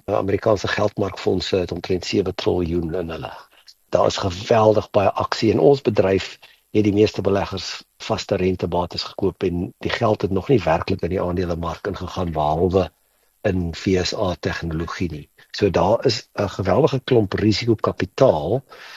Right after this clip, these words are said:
wat wanneer dit gemaklik is, gaan begin belê. Dis die een ding. En dis hoekom 'n mens nie te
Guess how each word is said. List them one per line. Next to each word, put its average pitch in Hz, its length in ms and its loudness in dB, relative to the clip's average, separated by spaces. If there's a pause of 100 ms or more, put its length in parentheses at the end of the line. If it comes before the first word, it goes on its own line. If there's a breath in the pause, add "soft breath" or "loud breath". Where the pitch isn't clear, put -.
(180 loud breath)
wat 95 460 -2 (120)
wanneer 101 360 2
dit 101 180 -4
gemaklik 101 520 0
is, - 360 -4 (300 soft breath)
gaan 98 240 -4
begin 92 340 -2
belê. 87 360 2
Dis 90 200 -2
die 101 240 0
een 90 120 0
ding. - 160 -12 (160)
En 87 60 -6
dis 90 160 -2
hoekom 107 220 -2
'n 92 120 0
mens 92 260 0
nie 101 140 -2 (140)
te 101 100 2